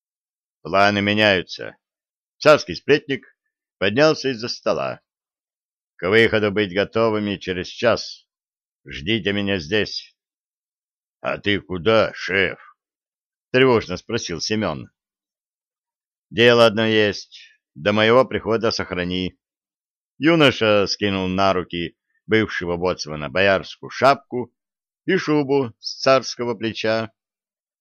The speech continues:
поправил на перевязи пистоли огненного боя и двинулся к выходу. —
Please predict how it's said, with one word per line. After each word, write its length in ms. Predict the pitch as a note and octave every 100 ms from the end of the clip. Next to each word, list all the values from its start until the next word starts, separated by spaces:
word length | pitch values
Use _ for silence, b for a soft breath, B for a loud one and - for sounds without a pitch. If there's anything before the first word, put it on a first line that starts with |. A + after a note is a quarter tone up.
| _ -
поправил 540 | G#2 C#3 E3+ E3 C3
на 180 | G#2+ G#2+
перевязи 520 | A2+ G#2+ G2 F2+ F2
пистоли 580 | - D#2+ - E3 D#3+ D3+
огненного 600 | C#3+ C3+ G#2+ A2+ A2+ A2
боя 520 | G#2 G2 G2+ F#2 E2+ - _ _ _ _
и 140 | D2
двинулся 600 | D#2 F#2+ A#2 A#2+ A2+ - G#2+
к 100 | E2+
выходу. — 600 | D#2+ C#2 C#2 A1+ A1+